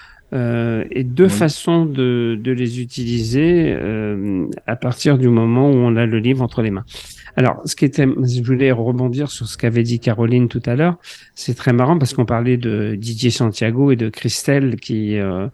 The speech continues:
Speaker 2: Oui, oui, oui,
Speaker 1: qui,
Speaker 2: qui est
Speaker 1: qui
Speaker 2: avec nous dans
Speaker 1: travaille
Speaker 2: les
Speaker 1: avec,
Speaker 2: émissions.
Speaker 1: euh, avec Didier Santiago dans les émissions. Euh, et ce qu'il faut savoir, c'est que, euh, Christelle est une ancienne libraire.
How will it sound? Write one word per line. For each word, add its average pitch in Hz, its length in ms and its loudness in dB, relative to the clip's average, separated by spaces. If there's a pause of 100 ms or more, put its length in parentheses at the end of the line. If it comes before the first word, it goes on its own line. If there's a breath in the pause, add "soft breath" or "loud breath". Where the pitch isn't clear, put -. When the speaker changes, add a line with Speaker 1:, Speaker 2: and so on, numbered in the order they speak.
(120 loud breath)
Speaker 2:
Oui, 143 260 2
oui, 120 120 2
oui, 113 240 0
Speaker 1:
qui, 127 100 0
Speaker 2:
qui 113 60 -2
est - 20 -2
Speaker 1:
qui - 80 -4
Speaker 2:
avec - 0 -
nous 123 100 2
dans - 60 -6
Speaker 1:
travaille 117 360 4
Speaker 2:
les 113 60 6
Speaker 1:
avec, 113 280 2
Speaker 2:
émissions. 135 160 -2
Speaker 1:
euh, 104 240 0
avec 117 240 0
Didier 117 580 0
Santiago 113 480 -2
dans 117 140 0
les 110 160 -2
émissions. 113 420 0 (540 loud breath)
Euh, 120 320 2
et 117 220 0
ce - 100 -8
qu'il 127 100 -2
faut 127 120 0
savoir, 143 300 0
c'est 131 220 -2
que, - 140 -6
euh, 117 580 -2
Christelle 170 420 0
est 135 200 0
une 123 180 4
ancienne 165 320 2
libraire. 120 580 0